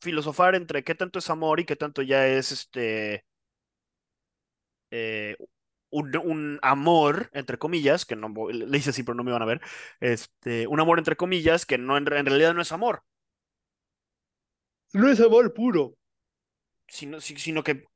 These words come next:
Speaker 1: nació desde, nació desde un interés y entonces ese amor no se puede sustentar. Y por
Speaker 2: No,
Speaker 1: eso me da gusto
Speaker 2: yo
Speaker 1: que al final
Speaker 2: creo
Speaker 1: Siobhan se tenga que tragar sus pinches palabritas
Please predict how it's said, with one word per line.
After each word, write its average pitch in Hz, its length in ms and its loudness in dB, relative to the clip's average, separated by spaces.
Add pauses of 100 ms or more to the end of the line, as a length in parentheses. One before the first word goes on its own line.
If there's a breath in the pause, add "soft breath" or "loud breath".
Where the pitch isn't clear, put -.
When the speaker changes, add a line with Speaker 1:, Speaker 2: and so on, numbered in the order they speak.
(100)
Speaker 1:
nació 160 440 2
desde, 160 540 2 (100)
nació 143 340 -2
desde 151 440 2
un 156 180 -4
interés 180 680 0 (320)
y 127 100 -8
entonces 143 380 -6
ese 147 160 -8
amor 135 160 -6
no 143 100 -8
se 131 100 -10
puede 139 180 -4
sustentar. 131 540 -6 (1300)
Y 156 120 -2
por 170 140 6
Speaker 2:
No, 220 80 10
Speaker 1:
eso 220 100 6
me 196 100 4
da 175 80 6
gusto 190 240 0
Speaker 2:
yo 208 60 6
Speaker 1:
que 220 60 6
al - 80 0
final 214 220 4
Speaker 2:
creo 208 220 4
Speaker 1:
Siobhan 180 320 0
se 185 80 -8
tenga 185 240 -2
que 165 80 -10
tragar 151 300 -4
sus - 100 -20
pinches - 300 -14
palabritas 180 560 2